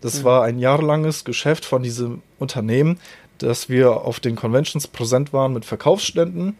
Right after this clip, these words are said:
Speaker 2: Mhm.
Speaker 1: Dann kam Corona und man musste sich was einfallen lassen, weil man konnte ja auf diese Ver-
Speaker 2: Conventions nicht mehr gehen.
Speaker 1: Verkaufsconventions nicht mehr gehen. Dann kam natürlich der Gedanke, ein stationäres Geschäft.
Speaker 2: Mhm.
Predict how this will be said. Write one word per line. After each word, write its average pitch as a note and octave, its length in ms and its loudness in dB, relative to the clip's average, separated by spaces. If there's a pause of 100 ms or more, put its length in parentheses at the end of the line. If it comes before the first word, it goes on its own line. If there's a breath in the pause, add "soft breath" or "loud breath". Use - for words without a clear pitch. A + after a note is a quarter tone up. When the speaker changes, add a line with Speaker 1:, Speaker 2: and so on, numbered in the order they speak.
(100)
Speaker 2:
Mhm. B2+ 420 -4 (300 loud breath)
Speaker 1:
Dann B2+ 220 2
kam C3 300 2
Corona D#3 640 2 (180)
und C#3+ 140 0
man C#3+ 140 4
musste D3 280 0
sich C3+ 220 -4
was C3 180 2
einfallen B2+ 480 2
lassen, A2+ 320 -2
weil B2+ 120 6
man A#2+ 140 -4
konnte B2 280 -2
ja B2 200 4
auf - 140 -2
diese A#2 300 -4
Ver- - 140 -8
Speaker 2:
Conventions - 120 -10
nicht C3+ 100 -12
mehr C3 120 -6
gehen. B2+ 180 -6
Speaker 1:
Verkaufsconventions C3+ 1080 0
nicht C#3 160 0
mehr D3 160 2
gehen. D#3 320 2 (840)
Dann B2+ 180 -2
kam C#3 240 2
natürlich C#3+ 480 2
der C#3 120 2
Gedanke, C#3 520 2 (1200 loud breath)
ein B2 100 -6
stationäres B2+ 720 2
Geschäft. - 480 -2 (680)
Speaker 2:
Mhm. A#2 360 -10